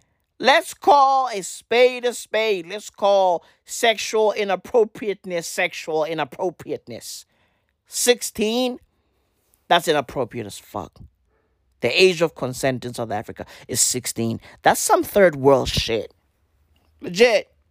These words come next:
You know, that shit will forever be disgusting. No wonder our fucking leaders are insane. But you know what? Under his eye. Under his eye.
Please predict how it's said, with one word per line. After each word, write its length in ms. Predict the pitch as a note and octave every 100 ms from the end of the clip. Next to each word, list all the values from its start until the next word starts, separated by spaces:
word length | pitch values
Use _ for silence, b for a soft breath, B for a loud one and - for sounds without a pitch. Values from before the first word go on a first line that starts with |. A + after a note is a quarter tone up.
| _ _ _ _ _ _ _ _ _ _ -
You 140 | F#3
know, 280 | F#3 F3 - - -
that 220 | G#3+ C4
shit 440 | G#4+ - B3 A#3 - B B
will 140 | - F#3
forever 500 | - E3+ G3 G#3 G#3
be 220 | F3 F3
disgusting. 580 | E3 - F#3 F3 - A#2+ b b
No 140 | G#3
wonder 460 | A3 A3+ B3 B3+ B3
our 440 | A3+ G#3 F#3+ F3+ F3 _ _
fucking 540 | A#3+ A3+ - A3 G3+
leaders 520 | F3 E3+ D#3 C#3 B2 - b -
are 120 | D3
insane. 520 | C#3+ C#3 D#3+ E3 C#3+
But 180 | C3 B2
you 80 | E3+
know 100 | D#3
what? 240 | D3+ C3
Under 240 | A#2+ A#2+
his 160 | B2+ A#2+
eye. 200 | A2+ A2 _ _ _ _ _ _ _ _
Under 280 | E3+ G#3+ A#3
his 180 | A3+ F#3+
eye. 300 | E3 D#3+